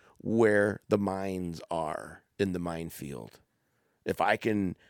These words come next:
if I can draw somewhat of a map for you through the things that are cursory that you're gonna go through, the things that are compulsory, the things that everybody has to do. If I can show you how to get from point A to point B, because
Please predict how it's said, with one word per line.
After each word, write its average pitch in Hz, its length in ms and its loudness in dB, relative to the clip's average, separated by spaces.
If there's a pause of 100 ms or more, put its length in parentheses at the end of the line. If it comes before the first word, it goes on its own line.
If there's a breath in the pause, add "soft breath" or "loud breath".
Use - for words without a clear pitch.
(120)
if 95 140 2
I 101 140 6
can 104 280 2
draw 95 300 6
somewhat 123 560 4
of 107 100 4
a 104 60 4
map 98 460 0
for 95 160 0
you 80 300 -4 (100)
through 113 160 2
the 92 100 0
things 127 380 2
that 104 120 2
are 95 60 -2
cursory 87 640 -4
that 82 160 -6
you're 90 180 2
gonna 85 220 -2
go 80 220 -2
through, - 340 -10 (760)
the - 60 -8
things 113 300 0
that 104 100 6
are 90 100 2
compulsory, - 720 -8
the 65 80 -12
things 117 280 -2
that 101 180 0 (120)
everybody 95 800 0
has 85 280 -4
to 82 100 -8
do. 71 200 -8 (640 loud breath)
If 107 240 4
I 110 160 4
can 160 200 2
show 131 320 8
you 98 180 2
how 95 180 2
to 123 60 2
get 117 200 -4
from 98 140 -6
point 113 380 -4
A 107 200 2
to 90 100 -4
point 98 360 -8
B, 101 300 -6 (720 loud breath)
because 101 520 4